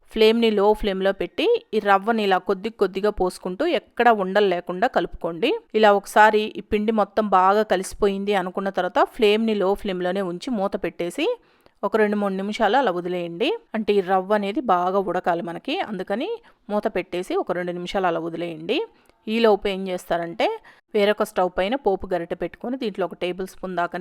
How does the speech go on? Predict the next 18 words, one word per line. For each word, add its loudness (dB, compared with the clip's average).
నెయ్యి -10
వేసుకొని -8
కొన్ని -4
జీడిపప్పులు -2
వేసుకొని -6
వేయించుకోండి. -6
జీడిపప్పులు -2
మీ -4
ఇష్టం -10
అండి, -4
ఎక్కువ -4
కావాలంటే 0
ఎక్కువ -2
వేసుకోండి, -4
తక్కువ -4
కావాలంటే -2
తక్కువ -12
వేసుకోండి. -8